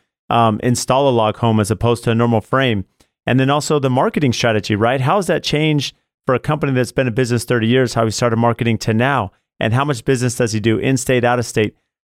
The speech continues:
There was a lot of information for everyone listening, what they can take from this episode, and especially learning more about the log home industry and how the market, our current market with lumber,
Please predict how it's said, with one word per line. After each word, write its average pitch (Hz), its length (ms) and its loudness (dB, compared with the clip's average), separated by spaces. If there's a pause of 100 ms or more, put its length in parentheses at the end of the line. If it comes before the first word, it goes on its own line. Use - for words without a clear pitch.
There 123 100 2
was 123 180 2
a 113 60 0
lot 135 320 0
of 127 80 -2
information 127 760 0
for 113 360 0
everyone 123 380 2
listening, 120 340 0
what 113 160 0
they 113 120 2
can 107 160 -4
take 120 220 -2
from 117 140 0
this 110 180 -2
episode, 143 480 -2 (300)
and 117 100 2
especially - 380 -2
learning 127 200 2
more 120 140 2
about 113 200 -2
the 113 80 0
log 117 220 2
home 117 200 0
industry 107 600 0 (320)
and 117 220 0
how 135 320 0
the 123 140 -2
market, 120 560 0
our 110 140 0
current 147 340 -2
market 131 560 0
with 113 260 -2
lumber, 120 600 0